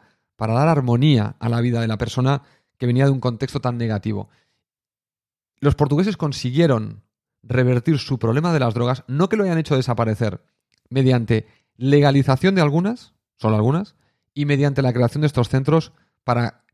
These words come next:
personas, eh, que, o, o que consumían mucha droga o que traficaban con droga y también la consumían,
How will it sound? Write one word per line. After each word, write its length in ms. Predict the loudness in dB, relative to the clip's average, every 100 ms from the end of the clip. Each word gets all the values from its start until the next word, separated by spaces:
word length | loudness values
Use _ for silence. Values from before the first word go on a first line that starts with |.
| _ -4
personas, 640 | -2 0 0 2 -2 -6 _ _ _ _
eh, 500 | -4 -2 0 -2 _
que, 420 | -4 0 2 0 -4 _ _
o, 120 | -8
o 280 | -6 -4 -6
que 180 | -4 -6
consumían 440 | -6 -4 -2 0
mucha 220 | 0 0
droga 220 | 2 2 0
o 40 |
que 80 | -2
traficaban 440 | -4 -4 -4 -2
con 120 | -2
droga 180 | -2 0
y 40 | -2
también 180 | -4
la 80 | -2
consumían, 480 | -2 -2 -2 -2 -4